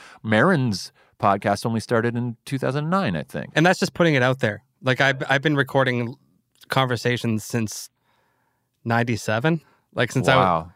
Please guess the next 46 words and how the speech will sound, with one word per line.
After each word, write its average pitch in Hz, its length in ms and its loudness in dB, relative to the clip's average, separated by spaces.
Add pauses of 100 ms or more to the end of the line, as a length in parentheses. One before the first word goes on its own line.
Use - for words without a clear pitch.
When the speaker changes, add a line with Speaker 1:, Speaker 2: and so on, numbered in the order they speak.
Speaker 2:
my 135 120 2
whole 147 220 2
life, 143 300 0
I've 110 100 0
been 107 140 -4
recording 110 300 -4
conversations. 104 800 -4 (100)
Speaker 1:
So 170 120 4
how 165 160 4
were 165 80 2
you 156 120 2
doing 147 240 -2
it 143 100 -2
in 131 100 -2
ninety-seven? 131 560 -4
What 92 160 -2
was 98 220 -4
the 98 140 -2
Speaker 2:
Cassette 90 320 4
tape. 104 220 -2 (340)
It 151 100 2
wasn't 180 340 2
for 185 240 4
anything, 123 400 0
though. 107 160 2
It 123 140 0
was 123 160 -2
just 123 160 -6
because 127 320 0
that's 120 260 0
something 123 360 -4
that 113 100 0
I 113 80 0
liked 110 360 -4 (120)
to 123 100 -6
do. 113 380 -2 (460)
I 127 120 4
liked 131 380 0
being 127 260 0
in 127 140 0
the 120 100 -2
room 120 240 0
with 113 120 -2
a 113 40 0
conversation 120 640 -4
that 110 160 -4